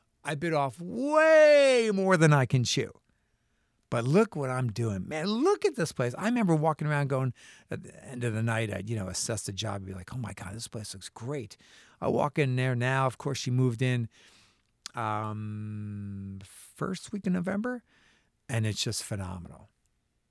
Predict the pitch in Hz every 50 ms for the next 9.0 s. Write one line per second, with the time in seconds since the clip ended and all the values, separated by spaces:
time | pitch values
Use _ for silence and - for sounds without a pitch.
0 | _ _ _ _ _ _ _ 131 135 135 131 127 123 123 120 113 117 113 _ _
1 | _ _ _ _ _ _ _ _ - 185 214 226 226 214 180 123 110 - - -
2 | - - _ _ _ _ _ _ _ _ _ _ _ _ _ _ _ _ _ _
3 | _ _ _ _ _ _ _ _ _ _ - 123 135 151 165 165 143 - - 160
4 | 156 160 156 143 - - 147 139 156 143 127 113 98 - - - _ _ _ _
5 | _ _ _ _ _ _ _ _ _ _ _ _ - - 165 160 156 - 170 165
6 | 156 135 - - 151 143 131 123 - - 151 143 143 139 127 - - - 139 131
7 | 127 123 123 127 123 107 98 - - - _ _ _ _ _ _ _ _ _ _
8 | _ _ _ _ 151 165 170 165 269 233 - - 165 135 - 113 - - 90 -